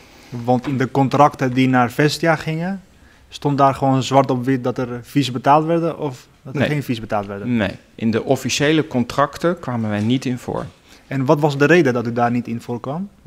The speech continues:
Speaker 2: Dat weet ik niet, dat moet u aan de banken vragen.
Speaker 1: Heeft u daarover met de banken gesproken?
Speaker 2: Nee, in de of-, in de, over de officiële contracten heb ik nooit met de banken over gesproken.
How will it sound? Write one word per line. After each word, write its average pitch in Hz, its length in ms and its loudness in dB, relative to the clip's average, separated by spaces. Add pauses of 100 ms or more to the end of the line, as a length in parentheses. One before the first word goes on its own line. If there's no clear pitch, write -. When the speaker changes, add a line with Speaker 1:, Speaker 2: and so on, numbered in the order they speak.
(160)
Speaker 2:
Dat 101 340 -6
weet 104 180 0
ik 170 100 -6
niet, 165 140 -2
dat 110 120 -6
moet 110 180 -2
u 117 40 -4
aan 104 100 -2
de 101 60 -4
banken 123 320 -2
vragen. 131 480 -8 (720)
Speaker 1:
Heeft 131 180 -2
u 147 60 -2
daarover 139 460 2
met 131 120 -2
de 131 80 0
banken 139 300 -2
gesproken? 151 580 -6 (1800)
Speaker 2:
Nee, 123 480 -2
in 110 180 -4
de 107 160 -2
of-, - 280 -2
in 123 200 2
de, 113 280 4 (460)
over 120 300 2
de 120 100 4
officiële 143 600 2
contracten 135 600 0
heb 143 120 2
ik 127 100 -2
nooit 135 240 4
met 127 160 2
de 131 60 2
banken 120 360 2
over 110 300 2
gesproken. 113 760 -2